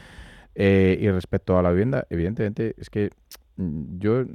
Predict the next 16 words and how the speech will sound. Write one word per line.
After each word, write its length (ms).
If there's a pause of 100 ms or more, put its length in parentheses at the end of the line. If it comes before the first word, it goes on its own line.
(340)
creo 180
que 340
llevamos 460
muchos 320
años 240
ya 420
aquí 540
hablando 380
acerca 360
del 140
problema 360
de 20
la 80
vivienda. 260
Yo 140
sigo 240